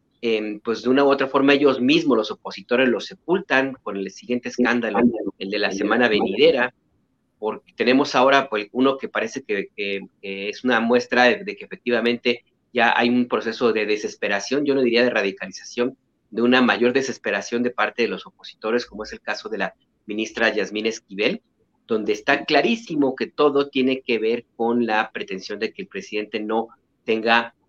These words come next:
una mayor presencia en la Suprema Corte de Justicia de la Nación, y la han defendido, pero esa posición, pero como,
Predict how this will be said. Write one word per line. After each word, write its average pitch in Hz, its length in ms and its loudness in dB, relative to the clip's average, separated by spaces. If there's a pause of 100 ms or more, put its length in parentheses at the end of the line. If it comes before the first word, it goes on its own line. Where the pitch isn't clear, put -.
(100)
una 117 160 0
mayor 110 280 0
presencia 117 380 -4
en 110 60 0
la 101 60 -2
Suprema 110 380 -4
Corte - 300 -8
de 107 60 -6
Justicia - 400 -10
de 98 60 0
la 95 100 -2
Nación, 95 320 -4
y 117 80 0
la 101 160 0
han 113 100 -2
defendido, 120 760 0 (540)
pero 104 520 0
esa 113 220 -4
posición, 107 480 -6
pero 107 320 0
como, 90 300 -14